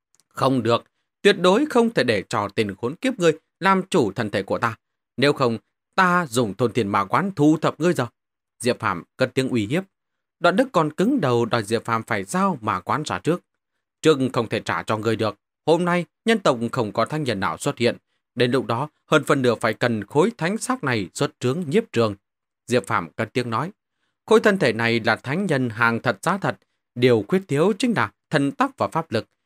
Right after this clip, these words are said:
Nếu có người thử thì không phải là không lộ ra. Nếu là đặt, ừ, thôn thiên ma quán vào trong thánh sắc, thì pháp lực người khác vọt tới cũng có thể hóa giải hoàn toàn, không ai có thể nhận ra được." Cuối cùng ở một nơi không người, Diệp Phàm xuất nửa nguyên thần quy về bản thể,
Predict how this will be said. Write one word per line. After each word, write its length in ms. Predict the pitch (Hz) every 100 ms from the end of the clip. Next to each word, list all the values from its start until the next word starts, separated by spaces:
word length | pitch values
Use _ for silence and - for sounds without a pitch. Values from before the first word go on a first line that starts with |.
| _ -
Nếu 200 | 135 156
có 120 | 196
người 220 | 156 120 -
thử 280 | 135 104 95 -
thì 200 | 123 104
không 140 | 214 202
phải 220 | 120 85
là 80 | 95
không 240 | 135 101
lộ 180 | 107 -
ra. 240 | 147 151 - _ _ _
Nếu 260 | 120 147 190
là 180 | 160 98
đặt, 220 | 110 -
ừ, 220 | 107 110 95 _ _
thôn 160 | - 123
thiên 180 | 127 101
ma 160 | 110
quán 320 | 101 131 196 208
vào 180 | 113 95 -
trong 220 | 110 101
thánh 220 | 143 180
sắc, 220 | - 247 262 _ _ -
thì 100 | 170
pháp 200 | 247 208
lực 160 | 127 98
người 200 | 117 104
khác 300 | 208 233 -
vọt 220 | 123 -
tới 260 | 131 165 254 - _
cũng 120 | 151
có 120 | 147
thể 140 | 147 107 107
hóa 140 | 190
giải 220 | - 98
hoàn 260 | 87 117 104
toàn, 260 | 117 117 110 _ _
không 180 | - 139
ai 100 | 123
có 140 | - 160
thể 160 | 131 90
nhận 200 | 104 87
ra 160 | 101 117
được." 260 | 110 110 - _ _ _ _ _ _ _
Cuối 120 | 247
cùng 260 | - 170 156
ở 140 | 131
một 220 | 107 107
nơi 160 | 113 113
không 240 | - 110
người, 220 | 98 107 95 _ _
Diệp 180 | - 160
Phàm 180 | 165 156
xuất 220 | 269 277
nửa 200 | 123 98
nguyên 300 | 92 123 107
thần 280 | - 107 92
quy 240 | - 123
về 180 | 104 104
bản 200 | 110 95
thể, 240 | 120 95